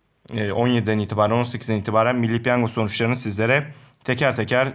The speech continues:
işte, büyük ikramiye olsun, amorti olsun, diğer çekilişler, hepsinin detaylarını tüm liste şeklinde, sarı liste şeklinde vereceğiz. Pazar günü saat yirmide şans topu, e, yirmi bir otuzda süper loto, pazartesi saat yirmide on numara, yirmi bir otuzda ise tekrardan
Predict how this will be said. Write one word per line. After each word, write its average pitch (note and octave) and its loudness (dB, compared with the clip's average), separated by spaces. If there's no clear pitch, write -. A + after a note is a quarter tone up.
işte, G#2 -4
büyük A#2 0
ikramiye G#2+ 0
olsun, G#2 -6
amorti A2+ 2
olsun, A2 -2
diğer A#2 2
çekilişler, A#2+ 0
hepsinin A#2+ 2
detaylarını A#2 0
tüm C3 0
liste A#2+ 0
şeklinde, A2+ -2
sarı A#2 0
liste A#2 -4
şeklinde G#2 -4
vereceğiz. B2+ 0
Pazar D3 4
günü C#3+ 0
saat C#3 2
yirmide A2+ 0
şans C#3 0
topu, C#3+ 0
e, A2 -2
yirmi G#2+ 2
bir C#3+ 4
otuzda A2+ 0
süper C#3+ 2
loto, C3+ 4
pazartesi D3+ 2
saat C3 4
yirmide G#2+ 2
on A#2 2
numara, C3+ 4
yirmi A#2+ 2
bir D3 6
otuzda C3+ 2
ise C3 0
tekrardan B2 2